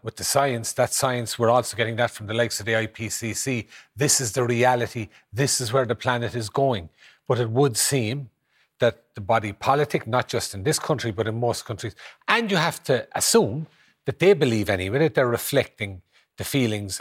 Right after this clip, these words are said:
of, of the majority of people. The transformative change that's required, the will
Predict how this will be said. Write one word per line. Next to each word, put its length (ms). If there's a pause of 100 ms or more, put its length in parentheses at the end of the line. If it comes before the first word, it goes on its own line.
of, 180
of 180
the 80
majority 420
of 80
people. 300 (300)
The 80
transformative 840
change 420
that's 200
required, 600 (720)
the 80
will 360